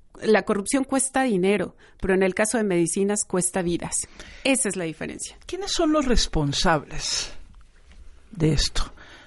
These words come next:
Speaker 2: Ya sé que podemos hablar de la presidencia, no sé qué, pero, pero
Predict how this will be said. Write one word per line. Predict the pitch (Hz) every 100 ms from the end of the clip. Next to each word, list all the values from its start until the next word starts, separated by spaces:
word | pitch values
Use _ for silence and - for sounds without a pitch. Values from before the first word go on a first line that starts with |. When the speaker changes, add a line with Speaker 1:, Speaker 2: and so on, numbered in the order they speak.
| -
Speaker 2:
Ya | 147
sé | - 175
que | 165
podemos | - 165 156
hablar | 143 147 151
de | 139
la |
presidencia, | 135 - - 135 139 131
no | 107
sé | -
qué, | - 156
pero, | 208 214 - - - -
pero | - 233 233